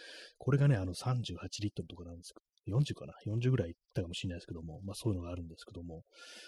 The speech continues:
ぱりね、こう、でかいね、バッグとかじゃないと、ね、困るなっていうのがやっぱり今日思いましたね。その、まあ、途中ペットボトルね、そのペプシコーラ買っ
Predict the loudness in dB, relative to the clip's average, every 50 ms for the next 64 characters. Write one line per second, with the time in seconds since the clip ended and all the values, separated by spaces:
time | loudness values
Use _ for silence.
0 | -20 _ -10 -2 2 2 2 2 0 -6 -8 -6 -2 0 0 0 2 4 4 6
1 | 6 4 2 -2 -8 -8 -8 -10 -12 -12 _ -14 -12 -12 -10 -10 -10 -10 -10 -8
2 | -8 -8 -8 -8 -10 _ _ -16 -16 -16 -16 _ _ _ _ _ _ _ _ _
3 | _ _ _ _ _ -12 -12 -10 -10 -8 -4 0 2 4 4 2 0 -4 -10 _
4 | -12 -10 -10 -10 -8 -4 -4 -4 -4 -4 -6 -8 -6 -4 0 0 0 0 0 -2
5 | -6 -10 -12 -14 -14 -16 _ _ _ _ _ _ _ _ _ _ _ _ _ _
6 | _ _ _ -14 -6 -4 -2 0 2 2 0 0 -4 -6 -10 -12 _ -6 -2 -2
7 | -2 0 4 4 4 4 _ _ 2 6 6 6 6 4 0 0 -2 -2 -2 -4
8 | -4 -2 -2 -2 -2 -2 -6 -2 2 4 4 4 2 -2 -8 -12 -12